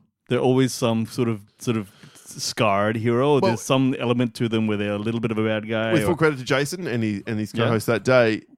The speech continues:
Speaker 2: this is the first film where he backs away from the gangsters being heroic sort of types, even though they usually become undone by the end of the film, say The Killer and, and A Better Tomorrow. This is the first time it's two cops.
Speaker 1: Yeah.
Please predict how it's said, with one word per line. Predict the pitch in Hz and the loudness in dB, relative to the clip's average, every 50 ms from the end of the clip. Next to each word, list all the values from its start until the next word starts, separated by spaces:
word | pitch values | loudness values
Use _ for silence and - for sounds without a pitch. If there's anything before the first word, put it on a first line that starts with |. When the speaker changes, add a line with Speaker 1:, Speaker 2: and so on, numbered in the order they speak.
| _ - | _ -8
Speaker 2:
this | 117 98 135 170 175 | 0 4 4 4 4
is | - 214 | 2 0
the | 190 196 | 0 0
first | 143 - 143 139 139 123 - | 0 2 2 2 2 0 -2
film | - 123 120 110 107 | -2 -2 0 0 2
where | 110 107 107 104 | 2 2 2 2
he | 107 113 113 | 0 0 -2
backs | 101 - - 117 117 113 - - | -2 0 2 2 2 2 0 -4
away | 120 104 107 110 110 110 107 | -2 0 2 2 2 2 0
from | - - 110 101 101 101 98 | -2 -2 -2 -2 -2 -2 -2
the | 101 104 101 101 101 98 101 98 95 90 - _ _ _ _ - - - | -2 0 0 0 0 0 0 -2 -4 -6 -8 _ _ _ _ -20 -14 -6
gangsters | - - 104 117 123 120 - - - 117 104 | -2 -2 0 0 0 -2 -4 -4 -4 -4 -4
being | 95 _ - 113 110 110 110 107 104 98 | -4 _ 0 0 0 0 -4 -6 -6 -10
heroic | - - - - 110 104 101 107 104 104 110 - - - _ _ _ - | -12 -12 -8 -6 -4 0 0 2 2 0 -2 -4 -8 -18 _ _ _ -12
sort | - - 127 113 | -8 -6 -6 -4
of | 104 98 - | -6 -6 -6
types, | - - 120 107 101 - - | -6 -4 -4 -2 -4 -4 -6
even | 107 113 95 104 | -8 -8 -6 -4
though | 107 104 | -6 -6
they | 98 98 98 101 101 - - | -6 -6 -8 -8 -8 -10 -10
usually | 98 101 92 85 95 98 95 87 82 - _ - 98 92 85 | -10 -10 -10 -8 -8 -8 -8 -10 -12 -18 _ -18 -16 -12 -10
become | - 98 90 - 110 101 | -8 -8 -8 -8 -10 -8
undone | 101 95 95 90 90 104 95 92 | -8 -6 -6 -4 -4 -4 -4 -4
by | 87 92 95 | -4 -6 -6
the | 90 95 98 | -6 -4 -4
end | 98 95 90 | -4 -4 -6
of | 85 | -6
the | 95 90 | -8 -6
film, | 92 101 101 92 | -4 -4 -4 -4
say | 85 - 104 | -4 -8 -10
The | 95 98 | -10 -10
Killer | - - 107 104 98 95 90 | -10 -8 -8 -6 -6 -6 -8
and, | 87 85 85 92 | -8 -10 -10 -10
and | - - | -10 -8
A | 92 | -6
Better | 80 101 95 | -6 -6 -6
Tomorrow. | 92 - 107 117 113 104 90 - _ _ _ _ _ - | -6 -4 -2 -2 -2 -2 -4 -8 _ _ _ _ _ 0
This | 107 120 156 165 | 6 6 6 6
is | 196 165 | 4 -4
the | 165 | -2
first | 135 143 135 123 - | 0 0 0 0 0
time | - 117 113 110 | -2 -4 -4 -4
it's | 101 - - | -8 -10 -10
two | - - 113 104 | -8 -6 -6 -6
cops. | - - 143 135 92 - - - - - - - _ _ _ - | -2 0 0 0 0 -2 -10 -16 -16 -16 -16 -18 _ _ _ -4
Speaker 1:
Yeah. | 165 220 220 127 92 | 0 0 0 0 0